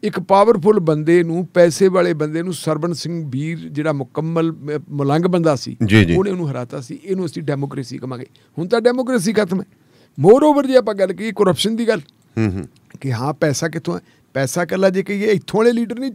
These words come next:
Speaker 1: ਪੈਸਾ ਦਿੱਲੀ ਵਾਲੇ ਵੀ ਮੰਗਦੇ।
Speaker 2: ਮੰਗਦੇ ਆ, ਬਿਲਕੁਲ।
Speaker 1: ਉਹ ਦਿੱਲੀ ਵਾਲਿਆਂ ਕੋਲੇ ਵੀ ਜਾਂਦਾ। ਮਤਲਬ ਸੋਚ ਜਿਹੜੀ ਹੈਗੀ ਹੈ, ਜਿਹੜੀ ਮਾਲੀ ਸਾਹਿਬ ਦੀ ਸੋਚ ਹੈ ਤੇ ਜਿਹੜੀ ਕਾਂਗਰਸ ਪਾਰਟੀ ਦੇ ਐਕਸ਼ਨ ਹੈ,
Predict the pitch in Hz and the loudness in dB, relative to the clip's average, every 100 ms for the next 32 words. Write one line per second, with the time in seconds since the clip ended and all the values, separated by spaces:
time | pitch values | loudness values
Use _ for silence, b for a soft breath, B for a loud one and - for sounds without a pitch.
0 | - 190 - 160 156 220 240 233 226 220 | 2 2 4 0 0 0 2 0 -4 -6
1 | 196 123 110 98 92 87 87 - 240 170 | -4 2 4 4 4 2 -2 0 2 2
2 | 180 214 240 240 233 233 240 214 247 262 | 0 4 4 4 2 2 2 -2 -2 -2
3 | 262 214 - 165 214 226 226 247 220 180 | -2 -4 0 4 6 4 -2 0 2 2
4 | 185 214 202 190 151 139 208 147 214 202 | 0 0 0 0 -2 -2 0 2 0 0
5 | 196 - 175 175 170 170 185 185 180 170 | -4 2 2 4 0 0 -2 -4 -2 0
6 | 165 180 170 - - 156 165 175 180 190 | 0 0 -6 -6 0 0 0 -4 -4 -4
7 | - 190 190 - 156 | -4 -4 -4 -6 -10